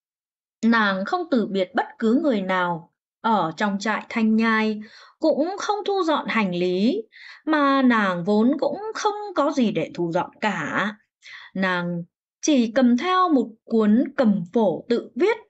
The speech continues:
lén lén đặt ở trên bệ cửa sổ của tiểu cô nương. Chuyện đầu thai không có sự lựa chọn.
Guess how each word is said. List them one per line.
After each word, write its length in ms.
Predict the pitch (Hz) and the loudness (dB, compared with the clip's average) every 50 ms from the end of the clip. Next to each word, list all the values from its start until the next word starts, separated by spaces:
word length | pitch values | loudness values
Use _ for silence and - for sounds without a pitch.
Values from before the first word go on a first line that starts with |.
| _ _ _ _ - - - - | _ _ _ _ -20 -20 -16 -6
lén 260 | - 226 240 214 208 196 | -2 0 2 2 2 2
lén 460 | 196 196 196 190 180 180 208 254 320 | 2 0 0 0 2 2 2 2 2
đặt 140 | 330 277 269 - | 0 -2 -2 -4
ở 100 | - 190 | -6 -6
trên 280 | 180 - 302 320 311 302 | -2 0 0 0 2 2
bệ 220 | 285 277 - - - | 2 0 0 -2 -2
cửa 220 | - 277 247 190 165 | 0 2 2 2 0
sổ 360 | - - 269 240 196 156 143 - | 0 0 2 2 2 0 0 0
của 220 | 220 226 190 143 - - | 0 0 0 -2 -2 0
tiểu 260 | 226 214 180 - - - | 0 0 0 -2 -2 0
cô 180 | 240 247 240 | 2 2 4
nương. 500 | 226 233 254 254 254 247 240 233 233 226 - _ _ - - - - - - - | 4 4 4 4 4 4 2 2 0 -4 -12 _ _ -20 -20 -20 -20 -20 -20 -8
Chuyện 320 | - - 285 269 - - 190 | -2 0 0 2 0 0 0
đầu 220 | 214 208 185 170 170 | 0 0 0 0 -2
thai 480 | - - 277 262 262 262 262 262 262 254 | -2 -2 0 0 2 2 2 2 0 0
không 380 | 254 - 392 392 392 392 381 | -2 -4 -8 -8 -8 -6 -4
có 140 | - 302 294 | -2 0 0
sự 240 | 294 - 277 - - | 0 0 -2 0 0
lựa 200 | - - - - - | -2 -2 -2 -4 -4
chọn. 240 | 214 202 185 - | -4 -2 -2 -4